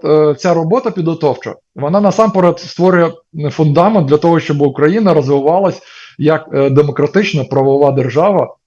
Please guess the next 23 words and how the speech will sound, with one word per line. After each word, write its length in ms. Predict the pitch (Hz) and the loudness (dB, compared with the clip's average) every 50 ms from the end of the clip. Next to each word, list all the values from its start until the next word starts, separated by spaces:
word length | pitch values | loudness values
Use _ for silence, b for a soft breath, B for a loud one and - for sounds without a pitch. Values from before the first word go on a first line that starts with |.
| _ - | _ -8
е, 180 | 127 127 127 | -4 -2 0
яка 260 | 131 139 - 170 165 | 0 0 2 0 0
поділяє 440 | 127 151 151 143 151 151 151 139 139 | 0 2 2 2 4 4 4 2 2
цінності, 500 | 135 - 185 180 175 170 - - - 143 131 - - | 0 0 0 0 0 0 -2 -4 -2 -2 -2 -2 -2
е, 240 | 127 127 123 123 | 0 0 0 -2
країн 320 | 120 - 135 139 160 165 139 | -2 -4 -4 -2 -2 -2 -2
західного 540 | 127 139 135 - 135 127 123 131 123 131 123 | -2 -2 -2 -2 -4 -4 -4 -4 -4 -6 -6
світу. 380 | - 127 120 110 110 - - _ b b b b b b b b b b b | -6 -6 -6 -6 -6 -10 -16 _ b b b b b b b b b b b
І 220 | - 143 143 147 147 147 | 4 6 6 6 6 6
невиконання 680 | 147 170 185 196 190 202 202 208 233 240 208 185 175 | 6 4 6 6 4 4 4 4 4 4 4 4 4
цієї 280 | 185 185 185 175 175 175 | 4 4 6 6 6 6
роботи 520 | 165 165 160 185 220 240 240 196 147 - - | 4 2 2 2 2 2 0 -2 -6 -6 -6
насправді, 580 | 143 151 147 - - 202 220 220 196 190 165 160 165 | -8 -10 -8 -2 0 2 2 4 4 4 2 2 2
е, 220 | 156 156 156 156 | 4 4 4 4
нас, 400 | 151 156 165 180 175 175 - - | 4 2 2 0 0 -2 -4 -8
е, 120 | - 147 151 151 151 151 151 156 156 156 156 156 156 156 156 151 151 151 151 | -6 -4 -2 -2 -2 -4 -6 -8 -10 -10 -10 -10 -6 -4 -2 -2 0 0 2
ані 200 | 160 160 165 175 | 4 4 4 4
трохи 320 | - 180 190 190 190 180 165 | 6 4 4 4 4 4 4
не 100 | 165 - | 4 2
посилює, 500 | - 170 - - 226 214 143 120 110 - | 0 -2 -2 2 2 2 2 2 0 -2
а 80 | 127 139 | -2 -2
навпаки 380 | 147 135 - 165 160 - 226 | -2 -2 -2 -4 -2 0 0
послаблює. 600 | - - 165 - - 190 196 185 143 113 101 107 | 0 0 -2 -2 0 2 2 2 2 0 -4 -8